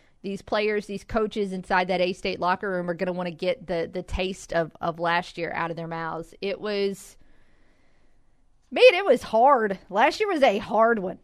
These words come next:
Uh, it was, it was tough. It was for A-State, the seventh game of the season. For Southern Miss, it was the sixth. So you're, you're right there at the midway point of the season.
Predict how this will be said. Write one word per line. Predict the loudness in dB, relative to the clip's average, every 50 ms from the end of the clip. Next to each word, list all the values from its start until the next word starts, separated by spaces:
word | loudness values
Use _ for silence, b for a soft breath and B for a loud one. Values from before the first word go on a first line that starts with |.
| _ _ _ _ -8
Uh, | -4 -2 0 0 2 2 2 0
it | 0 0 -2 -4
was, | -2 -4 -6 -6 -8
it | -4 -2 -2 0
was | 0 -2 -6 -6 -12
tough. | -12 0 2 4 4 4 2 0 -2 -4
It | -4 -4 -2
was | -2 -2 0 -2 -2 -6 -10 -20 -20
for | -12 -6 -2 -2 0
A-State, | 0 0 -2 -4 -6 -2 0 0 0 0 -4
the | -8 -8
seventh | -2 -2 0 0 -2 -4 -4
game | -4 -2 -2 -2 -4
of | -6
the | -6
season. | -10 -10 -10 -10 -10 -8 -10 -10
For | -10 -10 -14
Southern | -10 -8 -8 -8 -6 -6
Miss, | -8 -8 -8 -8
it | -12
was | -12 -10
the | -10 -12
sixth. | -12 -6 -6 -4 -4 -4 -6 -8 -8
So | -6
you're, | -6 -6 -6 -6 -6 -6 -8 -8
you're | -8 -8 -6 -6
right | -2 2 2 2 2 2
there | -2 -2 -2
at | -2
the | -4 -2
midway | -2 -2 -2 0 -2 -2 -2
point | -4 -8 -8 -8 -8
of | -8 -10
the | -10
season. | -8 -8 -8 -6 -6 -6 -6 -6 -6